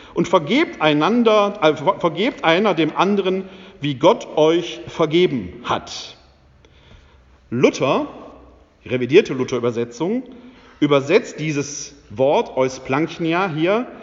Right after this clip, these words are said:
mit „seid untereinander herzlich“. Er benutzt also diesen Begriff aus dem Inneren. Das deutsche Wort herzlich ist zu schwach in seiner,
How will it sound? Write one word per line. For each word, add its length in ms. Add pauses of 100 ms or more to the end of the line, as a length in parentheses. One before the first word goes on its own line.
(220)
mit 280 (200)
„seid 440
untereinander 880 (180)
herzlich“. 720 (840)
Er 100
benutzt 500
also 240
diesen 300
Begriff 520
aus 200
dem 160
Inneren. 360 (360)
Das 320
deutsche 400
Wort 260
herzlich 600
ist 260 (560)
zu 140
schwach 480
in 160
seiner, 520